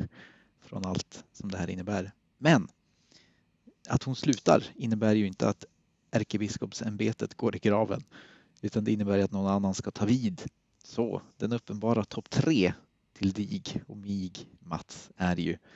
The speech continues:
topp tre, ny ärkebiskop tjugo tjugotvå. Och man kan tänka i poolen av redan befintliga biskopar, eller så kan man, eller så kan man våga sig ut på andra jaktmarker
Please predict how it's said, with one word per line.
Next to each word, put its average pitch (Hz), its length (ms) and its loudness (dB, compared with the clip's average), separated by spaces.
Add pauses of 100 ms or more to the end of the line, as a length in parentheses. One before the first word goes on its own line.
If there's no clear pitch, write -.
(260)
topp - 260 -2
tre, 110 420 2 (520)
ny 110 400 -2 (160)
ärkebiskop 117 800 0
tjugo 101 320 -8
tjugotvå. - 540 -2 (1200)
Och 101 80 -6
man 95 140 2
kan 160 180 4
tänka 110 440 6
i - 260 -2
poolen 110 520 0
av 95 380 -4
redan 92 560 2 (320)
befintliga 110 760 2
biskopar, - 680 -2 (320)
eller - 280 -2
så 370 140 -2
kan 302 240 0
man, 233 380 0 (920)
eller - 100 -4
så - 60 2
kan 285 140 2
man 262 100 0
våga 165 240 4
sig 139 160 0
ut - 120 -4
på 120 80 -2
andra 113 540 2
jaktmarker - 800 -4